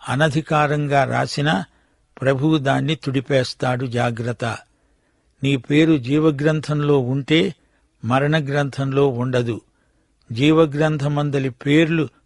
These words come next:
తుడిపే ప్రసక్తే లేదు. నామకార్థ క్రైస్తవులు జీవగ్రంథములో ఉండరు అని ఖండితంగా చెప్పబడింది. క్రీస్తు లేకుండా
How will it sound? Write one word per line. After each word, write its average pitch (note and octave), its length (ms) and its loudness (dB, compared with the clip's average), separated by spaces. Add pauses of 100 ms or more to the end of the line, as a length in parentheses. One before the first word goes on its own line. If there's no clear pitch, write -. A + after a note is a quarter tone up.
(140)
తుడిపే D#3 440 2
ప్రసక్తే C#3+ 720 -2
లేదు. C#3 480 0 (680)
నామకార్థ C#3+ 680 0
క్రైస్తవులు D#3 800 0 (540)
జీవగ్రంథములో D3 1040 2
ఉండరు D3+ 640 2
అని C#3 140 -2
ఖండితంగా C#3 720 -2 (100)
చెప్పబడింది. A#2+ 760 -4 (720)
క్రీస్తు D#3+ 420 2
లేకుండా D3 720 2